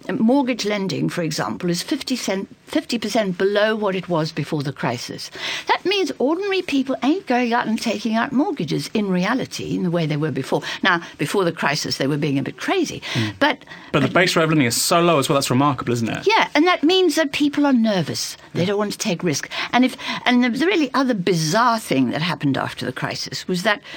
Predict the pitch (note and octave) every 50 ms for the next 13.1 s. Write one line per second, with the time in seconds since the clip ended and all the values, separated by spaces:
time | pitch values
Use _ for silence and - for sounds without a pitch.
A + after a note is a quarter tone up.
0 | - - - G#3 D4 E4 E4+ D4+ B3+ A#3 F3+ F3+ G#3 B3 B3 C4 C4+ C4 - F3
1 | D#3 D#3 D#3 G#3+ F#3+ D3+ B2+ C3+ C3+ E3+ - - - - - - - - - -
2 | A3 E3 F#3 - - - B3+ G#3 G3+ - - D3+ - - D#3 D3 E3 F3+ F#3+ F#3+
3 | F#3 F3+ D#3+ C3+ C3 C#3 C#3+ D3+ - D#3+ E3 D#3+ - D3 C#3 C#3+ D3+ C3+ B2+ B2
4 | A#2 - - D3 A#2 G#2+ - D#2 - - - _ - - C4 - - D4+ E4+ D4+
5 | C#3 - - A2+ A2 D3 C#3 C3 - - E3 - - - C5 - - - - -
6 | - B2+ E3+ B3+ - - - - - - - - - - - - - - F3 F3+
7 | B3+ B3+ C4 C4 - - - G#3 A3+ B3 B3 - - F#3+ - - F#3+ E3+ E3 D3+
8 | D3 D3+ - - F3+ D3+ C3+ B2+ - - - F3+ D#3+ D3+ D#3 C#3+ C#3+ E3 D#3+ D#3+
9 | F3 F3 - - E3 D#3+ - - C#3 C#3 D3 D3+ D#3 - - D#3+ D3 B2+ G#2 -
10 | - - - - - - - A#3 D#3 E3 D#3+ D#3 - - - - F#3 D#3+ - D3+
11 | C3+ B2 A#2+ C3+ C#3 C3+ C3 - C3+ B2 A#2+ - - - C3+ B2 B2 - - D#3+
12 | D3+ C#3+ C3 B2+ C3 B2+ - - G#2+ A2+ A2+ - D3+ D#3+ D#3+ D3+ D3 D#3+ D#3+ D#3
13 | E3+